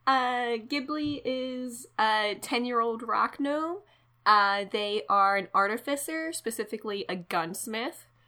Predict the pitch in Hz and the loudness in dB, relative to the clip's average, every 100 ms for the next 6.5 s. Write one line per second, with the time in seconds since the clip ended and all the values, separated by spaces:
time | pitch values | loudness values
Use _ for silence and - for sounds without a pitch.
0 | _ _ _ - 190 180 180 180 175 175 | _ _ _ 4 6 6 2 -2 -6 -12
1 | 202 _ _ _ - - 202 180 175 175 | -14 _ _ _ -20 -8 -4 -2 -4 -6
2 | 170 170 160 - _ _ _ _ _ _ | -8 -8 -10 -14 _ _ _ _ _ _
3 | _ _ _ _ 175 202 - - - 185 | _ _ _ _ -4 -2 -2 -8 -6 -4
4 | 180 - 220 214 214 208 202 190 285 180 | -4 -4 -4 -4 -4 -6 -6 -4 -4 -6
5 | - 170 170 170 254 151 - 180 170 160 | -10 -10 -6 -4 -4 -6 -10 -8 -6 -4
6 | 190 214 - - 226 | -6 -6 -8 -8 -8